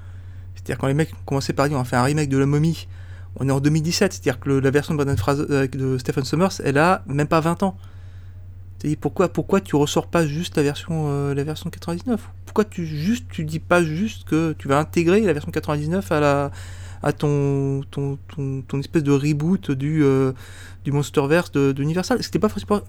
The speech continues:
pas forcément une mauvaise idée, tu me diras. Mais l'idée, c'était parce qu'en fait, ils s'étaient aperçus que D C Comics et Marvel, euh, avaient commencé eux-mêmes à créer leur propre, euh, leur propre espèce de mini-franchise, enfin, leur propre franchise.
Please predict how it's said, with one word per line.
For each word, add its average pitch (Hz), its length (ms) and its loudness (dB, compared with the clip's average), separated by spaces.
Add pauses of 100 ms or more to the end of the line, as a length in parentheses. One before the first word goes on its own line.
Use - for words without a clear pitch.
pas 208 100 4
forcément 208 260 2
une 196 60 6
mauvaise 202 200 6
idée, 247 180 4
tu - 100 -8
me 151 40 -2
diras. 135 240 0 (680)
Mais 151 160 6
l'idée, 156 280 6
c'était 156 220 -2
parce 151 180 0
qu'en 143 140 2
fait, 131 120 0
ils - 20 0
s'étaient - 160 -4
aperçus 151 360 -2
que 143 140 -2
D 139 180 -2
C - 180 -6
Comics 139 420 -2
et 131 40 -2
Marvel, 135 480 0
euh, - 180 -4 (440)
avaient 123 220 2
commencé 127 480 0
eux-mêmes 131 260 4
à 120 80 2
créer 127 260 -2
leur 117 140 -2
propre, - 360 -6
euh, 127 280 -2
leur - 120 -6
propre - 380 -8
espèce - 260 -8
de - 60 -10
mini-franchise, 127 600 -2
enfin, 117 140 0
leur 131 180 -4
propre - 240 -2
franchise. 147 520 -2